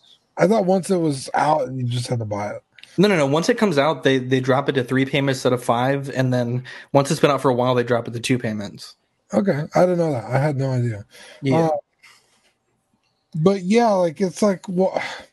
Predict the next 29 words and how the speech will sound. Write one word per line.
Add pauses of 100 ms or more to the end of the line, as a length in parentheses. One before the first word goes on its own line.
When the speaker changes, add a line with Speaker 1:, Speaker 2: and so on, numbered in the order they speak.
(640)
Speaker 1:
I
mean,
you
definitely
waited
too
long. (380)
But
at
the
same
to-, (180)
time, (880)
yeah,
like,
if
you're
paying
on
a
figure,
they
should
have
that
in,
like,
a
fucking